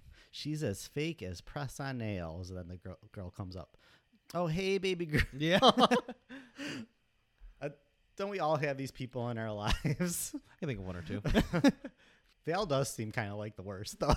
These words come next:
Speaker 1: <laughs> doesn't
Speaker 2: She
Speaker 1: she?
Speaker 2: yeah, I mean, I don't know if I'd be fake friends with her. But I'm glad at least she has some fake friends.
Speaker 1: Right.
Speaker 2: But then somehow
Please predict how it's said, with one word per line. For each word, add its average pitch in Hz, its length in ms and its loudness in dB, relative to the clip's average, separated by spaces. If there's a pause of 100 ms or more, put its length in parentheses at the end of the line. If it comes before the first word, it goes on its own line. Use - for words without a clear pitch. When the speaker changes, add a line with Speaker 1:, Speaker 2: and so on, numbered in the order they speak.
Speaker 1:
<laughs> - 140 2
doesn't 202 240 2
Speaker 2:
She 180 160 4
Speaker 1:
she? 190 80 6
Speaker 2:
yeah, 165 440 4
I 175 300 6
mean, 139 320 2
I 120 260 2
don't 120 160 0
know 110 120 0
if 107 100 4
I'd 104 160 4
be 104 100 -8
fake 107 280 -8
friends 90 260 -14
with 87 120 -18
her. 87 220 -12 (420)
But 120 180 -4 (280)
I'm 139 140 -10
glad 151 340 -2
at 117 80 -14
least 131 160 -6
she 123 120 -10
has 113 180 -8
some 98 220 -10
fake - 200 -14
friends. 95 380 -8 (320)
Speaker 1:
Right. 85 260 -12 (640)
Speaker 2:
But 143 120 -6
then 147 260 0 (280)
somehow 123 1200 -2